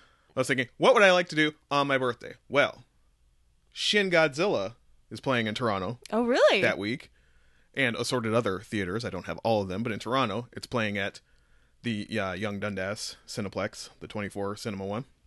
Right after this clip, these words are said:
Speaker 1: I was like, "That'd be a good idea. I would like to do that." Guess what?
Speaker 2: What?
Speaker 1: I can't. Sold out, wall to wall. All three screenings of Shin Godzilla in Toronto.
Speaker 2: And you wanna know something?
Speaker 1: Hmm.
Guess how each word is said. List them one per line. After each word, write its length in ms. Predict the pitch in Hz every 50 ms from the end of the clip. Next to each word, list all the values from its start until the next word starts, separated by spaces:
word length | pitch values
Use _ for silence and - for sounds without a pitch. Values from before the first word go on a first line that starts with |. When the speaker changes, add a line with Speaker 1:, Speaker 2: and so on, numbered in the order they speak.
| - - - - - - - - - _ - - - - - - - -
Speaker 1:
I 40 | 113
was 80 | 104
like, 140 | 101 - -
"That'd 160 | - 311 311
be 80 | 160 117
a 40 | 104
good 160 | 117 113 123
idea. 320 | 117 110 117 139 185 220 - - - - -
I 60 | 226
would 160 | 170 135 104
like 160 | 123 139 147 -
to 80 | 165
do 120 | 170 196 220
that." 260 | 247 240 123 85 - _ - 131
Guess 240 | - 196 196 - -
what? 240 | 165 180 123 - - - - - -
Speaker 2:
What? 240 | 185 165 147 - - - -
Speaker 1:
I 120 | 131 127 104
can't. 520 | - - - 135 123 107 82 - - - _ _ _ _ _ _ _ _ _ _ _ _ _
Sold 640 | - - - - 165 156 165 170 175 175 175 175 - - 135
out, 300 | 139 135 120 95 - - - - _ _ _ -
wall 280 | 107 120 127 135 131 123
to 120 | - 143
wall. 400 | 123 120 120 110 95 - - - - - - - - - - - _ _ _ _ _ _ _ _ _ _ _ _ _
All 180 | 151 151 156 156
three 220 | - 156 151 147
screenings 420 | 139 - 151 143 127 120 117 107 110
of 120 | 107 -
Shin 180 | - 120 117 107
Godzilla 460 | 104 110 101 101 98 95 98 98 - - - - _ 113
in 100 | 113 107
Toronto. 400 | 117 110 101 90 - 69 71 - - - _ _ _ _
Speaker 2:
And 160 | 220 226 220
you 60 | 214
wanna 200 | 226 226 233 233
know 120 | 233 240 247
something? 340 | - 294 285 - 330 359 370 - _ _ - -
Speaker 1:
Hmm. 180 | 151 147 131